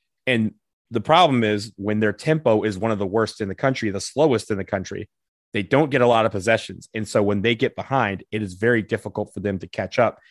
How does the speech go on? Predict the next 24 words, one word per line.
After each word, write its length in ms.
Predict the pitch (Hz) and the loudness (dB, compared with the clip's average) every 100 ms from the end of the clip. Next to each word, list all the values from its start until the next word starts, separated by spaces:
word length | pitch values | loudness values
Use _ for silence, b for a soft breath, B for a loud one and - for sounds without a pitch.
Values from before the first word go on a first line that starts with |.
| b | b
because 280 | 110 - 92 | -8 -6 -2
they 100 | 110 | -4
can't 320 | - 143 117 | 0 -2 -2
just 200 | 131 117 | -2 -4
speed 300 | - 127 117 | -4 -2 0
up 200 | 107 104 | 0 -2
the 80 | 98 | -8
game. 480 | 90 131 123 101 98 _ _ _ - | -2 0 0 -2 -8 _ _ _ -8
Their 140 | 117 | -6
game 340 | 95 123 123 117 | -2 0 2 0
is 120 | 95 | -2
very, 320 | 95 113 110 | 0 2 2
very 300 | 98 101 90 | 0 -4 -6
slow. 380 | - 110 104 - | -8 -4 -4 -4
So, 440 | - 131 110 98 _ _ _ _ - | -2 2 4 2 _ _ _ _ -8
uh, 120 | 85 - - | -8 -10 -10
they're 160 | 113 117 | -6 -4
still 280 | - 180 | 2 4
run 280 | 175 147 147 | 6 4 4
through, 360 | - 135 123 104 104 | 0 0 0 -2 -6
uh, 100 | 104 | -6
Jaden 340 | 98 131 139 | -2 0 2
Gardner, 360 | 113 107 107 113 | 2 2 0 -2
who's 300 | 107 95 | -4 -8